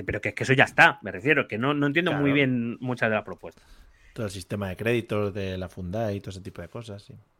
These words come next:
Speaker 1: ¿Quieres que te cuente lo que tiene para los autónomos en específico?
Speaker 2: Hombre, vamos allá, que hay,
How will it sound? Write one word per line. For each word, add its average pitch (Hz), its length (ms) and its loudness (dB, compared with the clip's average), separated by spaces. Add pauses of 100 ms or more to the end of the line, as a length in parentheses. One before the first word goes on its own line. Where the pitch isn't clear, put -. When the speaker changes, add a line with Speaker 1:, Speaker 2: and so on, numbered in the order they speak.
(280)
Speaker 1:
¿Quieres 185 200 8
que 202 60 2
te 190 80 4
cuente 185 520 8
lo 175 120 6
que 175 60 2
tiene 175 200 2
para 170 160 6
los 165 120 2
autónomos 160 460 0
en 135 80 -2
específico? 135 480 -4
Speaker 2:
Hombre, 110 560 -2
vamos 110 260 -4
allá, 98 300 -6
que 107 100 -10
hay, 117 300 -4